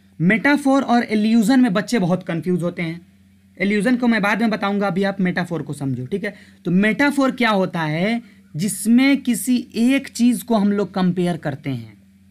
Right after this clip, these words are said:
जिसमें किसी एक चीज़ को कंपेयर करते हैं। एग्जांपल के लिए मैं बोलूँ, "He roared at me," ठीक है, "वो मुझ पर चिंघाड़ा," तो मैं बोल सकता हूँ कि "वो मुझ पर शेर की तरह चिंघाड़ा।" तो शेर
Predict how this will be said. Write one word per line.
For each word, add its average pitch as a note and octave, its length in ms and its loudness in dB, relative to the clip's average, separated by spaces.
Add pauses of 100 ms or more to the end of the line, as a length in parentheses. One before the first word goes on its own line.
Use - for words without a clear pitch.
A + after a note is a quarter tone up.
(140)
जिसमें G3 360 -2
किसी A3+ 440 0 (260)
एक C#4 280 2
चीज़ A#3 300 0
को G#3+ 120 -4
कंपेयर G3 360 -2
करते F3+ 260 -4
हैं। F#3 80 0
एग्जांपल G#3 360 -2
के A#3+ 100 -2
लिए A#3+ 80 2
मैं A#3 120 2
बोलूँ, G#3 300 0 (320)
"He B3 180 6
roared A3+ 520 2
at G#3 220 -2
me," G3 400 -4 (1200)
ठीक G#3+ 160 -4
है, A3 180 -4
"वो A3 140 2
मुझ A3 240 4
पर A#3+ 280 0 (280)
चिंघाड़ा," D#3+ 680 0 (320)
तो F#3 60 -6
मैं G#3 200 -2
बोल A#3 140 0
सकता A#3+ 280 -4
हूँ B3 140 0
कि A#3+ 100 -4
"वो A#3 100 0
मुझ A#3 180 2
पर A#3+ 180 -4
शेर A3+ 320 -2
की B3 120 -2
तरह A#3 200 -2
चिंघाड़ा।" G#3 540 -2 (400)
तो B3 80 2
शेर C#4 540 0